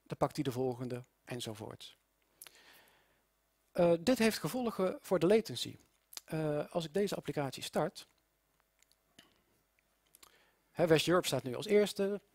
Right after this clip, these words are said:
en ik ga hier data lezen.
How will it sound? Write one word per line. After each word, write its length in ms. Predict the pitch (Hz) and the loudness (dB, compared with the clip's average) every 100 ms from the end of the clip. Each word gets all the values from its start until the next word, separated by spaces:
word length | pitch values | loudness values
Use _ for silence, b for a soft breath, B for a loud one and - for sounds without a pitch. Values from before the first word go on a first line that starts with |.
| _ _ _ _ _ _ _ _ _ _ _ - - | _ _ _ _ _ _ _ _ _ _ _ -18 0
en 220 | 156 151 | 2 2
ik 100 | - | 2
ga 120 | - 156 | 6 6
hier 380 | 156 151 - | 6 4 4
data 300 | 156 139 135 | 8 8 8
lezen. 420 | 131 135 120 139 | 6 6 4 -2